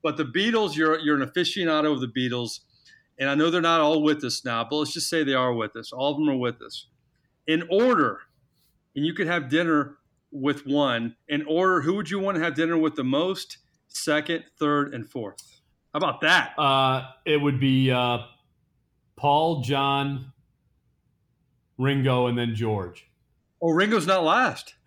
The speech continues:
Speaker 2: No, uh, just 'cause, look, the reason that is, look, uh, Paul is, I, I, to, to me, that's a no-brainer.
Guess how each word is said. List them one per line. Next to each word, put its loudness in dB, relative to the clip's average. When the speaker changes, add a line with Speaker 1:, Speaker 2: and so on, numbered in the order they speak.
Speaker 2:
No, 4
uh, 2
just -4
'cause, -2
look, 0
the -2
reason 2
that 2
is, -2
look, -2
uh, -12
Paul 6
is, -2
I, 0
I, 0
to, -4
to -4
me, 2
that's 0
a -4
no-brainer. -2